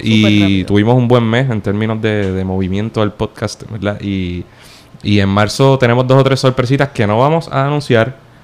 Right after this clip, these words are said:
Speaker 1: pero pronto, ¿verdad? Puede que, puede que vengan cosas chéveres, cosas
Speaker 2: Y
Speaker 1: especiales
Speaker 2: así
Speaker 1: durante el
Speaker 2: que
Speaker 1: mes de marzo.
Speaker 2: la exhortación es a que estén pendientes a Radio Independencia, que vienen cosas nítidas por ahí.
Speaker 1: Nítido.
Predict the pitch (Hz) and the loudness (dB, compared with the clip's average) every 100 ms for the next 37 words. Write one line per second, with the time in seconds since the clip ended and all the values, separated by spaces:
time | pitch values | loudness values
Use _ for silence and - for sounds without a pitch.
0 | - 110 131 139 135 113 110 120 117 117 | -10 -2 0 -2 -2 -2 0 4 4 4
1 | 113 107 101 90 98 95 110 110 104 110 | 2 0 -2 -6 -6 -6 -4 0 0 2
2 | 110 113 92 104 113 117 117 117 107 113 | 2 0 0 0 2 4 2 0 -4 -6
3 | 117 - 101 98 - 98 101 98 85 110 | -6 -4 -2 -2 -4 -6 -4 -6 -4 -2
4 | 101 95 - - - 214 - 220 208 175 | 0 -2 -8 -18 -10 -8 -2 0 0 -2
5 | 190 190 180 - - - - 175 - 190 | -2 -2 -4 -8 -18 -8 -2 -2 -4 -6
6 | 180 185 214 269 277 247 196 - 214 226 | -6 -6 -4 -2 -2 -4 -6 -4 -6 -6
7 | - 196 196 214 269 269 254 233 226 208 | -6 -4 -4 -2 -4 -2 -2 0 -2 -2
8 | 208 208 262 320 285 202 175 180 190 - | -2 -2 -4 -6 -6 -4 -4 -4 -8 -10
9 | 180 175 180 - - 175 160 147 - - | -8 -6 -8 -8 -8 -8 -8 -10 -12 -16
10 | - - - - - - 123 135 104 82 | -16 -18 -20 -20 -20 -4 2 4 4 2
11 | - | -8